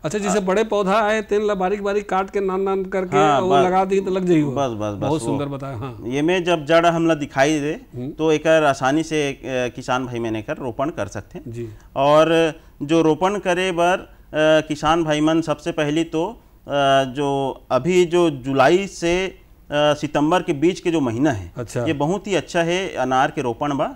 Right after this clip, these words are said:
Speaker 1: हम्म।
Speaker 2: और अगर पौधा तैयार हो चुके हैं तो किसान भाई मा-, मन आसानी से जो गड्ढा तैयार करके साठ, अ, by साठ by साठ सेंटीमीटर के जो गड्ढा है तैयार करके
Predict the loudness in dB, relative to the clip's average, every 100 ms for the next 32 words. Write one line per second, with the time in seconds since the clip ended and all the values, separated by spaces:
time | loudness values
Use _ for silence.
0 | -12 -12 -12 -12 0 4 6 4 0 -2
1 | -2 -2 -2 -4 -2 4 4 2 -4 -6
2 | -6 -4 -4 -6 -6 -4 -6 -10 -20 _
3 | -6 -4 0 2 2 0 0 0 -2 -4
4 | -2 0 0 -2 0 0 0 -4 -4 -14
5 | -20 -14 -4 2 2 2 0 -2 -2 -2
6 | 0 4 2 2 -6 -6 -10 -10 -20 -4
7 | 4 6 6 2 -12 -4 -2 2 2 2
8 | 2 2 2 -4 0 0 0 -2 -6 -6
9 | -4 -4 -4 -6 -6 -4 -6 -4 -4 -4
10 | -4 -2 -2 -4 -10 -10